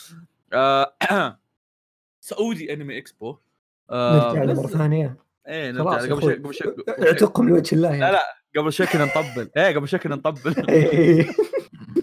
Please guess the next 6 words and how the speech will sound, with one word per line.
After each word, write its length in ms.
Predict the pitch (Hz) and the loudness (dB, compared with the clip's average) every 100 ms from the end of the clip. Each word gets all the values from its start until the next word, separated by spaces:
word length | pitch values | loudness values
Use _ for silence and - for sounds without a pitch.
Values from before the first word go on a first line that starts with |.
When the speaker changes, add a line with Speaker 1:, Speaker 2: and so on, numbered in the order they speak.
| - - - - - - - _ _ - 539 480 427 403 - - | 0 -2 -12 -20 -20 -20 -20 _ _ -10 -6 -6 -4 -4 -4 -6
Speaker 1:
<laughs> 760 | 427 143 185 - 240 - 175 - - _ _ - 123 | -2 0 0 0 0 0 -4 -6 -20 _ _ -10 -2
آه، 320 | 127 127 127 | 0 0 -2
س-، 200 | - - | -8 -20
سعودي 580 | - - - 175 151 147 | -10 -6 -2 -2 -2 -4
أنمي 280 | 151 131 143 | -4 -8 -10
إكسبو 440 | 139 - 113 143 | -12 -16 -14 -14